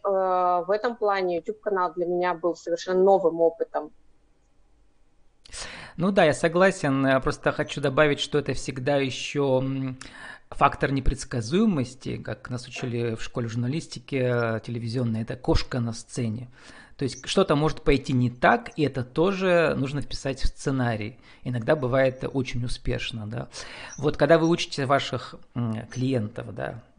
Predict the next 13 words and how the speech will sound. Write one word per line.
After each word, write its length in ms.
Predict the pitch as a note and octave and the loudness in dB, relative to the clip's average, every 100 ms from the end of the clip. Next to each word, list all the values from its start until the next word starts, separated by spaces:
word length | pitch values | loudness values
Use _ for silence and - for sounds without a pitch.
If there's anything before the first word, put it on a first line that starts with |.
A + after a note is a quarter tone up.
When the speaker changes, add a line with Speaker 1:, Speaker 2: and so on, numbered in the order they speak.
| - | -10
Speaker 2:
тренируете 580 | C3 C3 C3+ B2+ A2+ B2 | -4 0 2 0 0 -6
ваших 240 | A2+ - | -8 -10
клиентов 520 | - C3 B2 B2 B2 - - - - - | -8 -4 -4 -4 -8 -12 -20 -20 -20 -6
быть 320 | B2 D#3 - | 6 6 6
интервьюерами, 1080 | D3 A#2+ C3 A2 A2 B2+ C3+ A#2 G#2+ A2 B2+ - _ - - - - - - - - | -2 -2 -2 -2 -2 0 2 0 -2 -10 -12 -20 _ -20 -20 -18 -16 -16 -18 -20 -12
какие 320 | A#2+ - G3+ | -6 0 0
истории 360 | - - C3+ | 0 2 2
вы 100 | B2 | 2
им 100 | A#2+ | 0
рассказываете 720 | A#2+ A2+ - B2+ A2+ A2+ A2+ A#2 | -2 -4 -4 -2 -2 -6 -6 -6
из 100 | A2+ | -4
вашего 380 | A#2+ - G#2+ | -4 -4 -4
опыта? 420 | A2 G#2+ - - | -4 -6 -10 -14